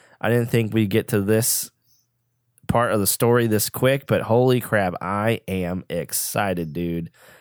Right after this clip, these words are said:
'Cause now with that movie that came out recently, it was awesome. A great movie, getting Miles Morales, uh, Miles Morales, like, brought back into the Spider-Man universe in a positive way. Uh, I talked to Jason, one of our community members, and he was saying that,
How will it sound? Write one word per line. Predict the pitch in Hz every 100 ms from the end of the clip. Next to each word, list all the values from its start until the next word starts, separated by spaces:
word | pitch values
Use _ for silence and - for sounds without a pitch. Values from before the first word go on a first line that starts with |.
| _ -
'Cause | 101 98 92
now | 110 113
with | 110
that | 110 101 90
movie | 110 110
that | 98
came | - 113 110
out | 110 92
recently, | 107 - 107 107 110 80
it |
was | 98 95 85 -
awesome. | 101 104 - 107 98 104 - _
A | 110
great | 90 107 110 - _ -
movie, | 113 110 107 104 98 _ - _ -
getting | 110 - 107
Miles | 98 101 101
Morales, | 104 101 98 98 -
uh, | 101 92
Miles | 98 104 101
Morales, | 101 101 95
like, | 92 82 -
brought | 101 - -
back | 104 104 107
into | 95 95 104 101
the | 98
Spider-Man | - 101 101 101
universe | 98 98 98 101 -
in |
a | 92
positive | 104 101 101 98
way. | 101 101 101 101 - - - - -
Uh, | 98 95
I | 95
talked | 113 98 -
to | 92
Jason, | 104 101 - 104
one | 95 98
of | 95
our | 90
community | 123 127 120
members, | 117 113 104
and | 101
he | 107
was | 101 95
saying | 101 98 95
that, | 87 85 -